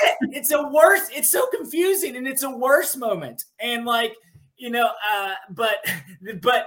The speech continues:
Speaker 2: yeah, I'm, I'm picking on the
Speaker 1: And I
Speaker 2: movie
Speaker 1: bet
Speaker 2: now,
Speaker 1: you
Speaker 2: but
Speaker 1: that was improvised by him, too. I
Speaker 2: But this
Speaker 1: guarantee it.
Speaker 2: wasn't,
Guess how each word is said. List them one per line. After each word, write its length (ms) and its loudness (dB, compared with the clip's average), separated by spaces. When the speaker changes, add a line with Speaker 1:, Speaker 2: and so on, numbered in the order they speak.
Speaker 2:
yeah, 200 -2
I'm, 160 0
I'm 180 -2
picking 320 -2
on 140 2
the 60 -6
Speaker 1:
And 120 4
I 60 8
Speaker 2:
movie 100 2
Speaker 1:
bet 220 4
Speaker 2:
now, 40 -2
Speaker 1:
you 60 0
Speaker 2:
but 80 -4
Speaker 1:
that 140 2
was 180 -2
improvised 680 -2
by 220 -2
him, 220 -10
too. 280 -10
I 100 0
Speaker 2:
But 120 2
this 40 4
Speaker 1:
guarantee 380 0
it. 20 6
Speaker 2:
wasn't, 300 2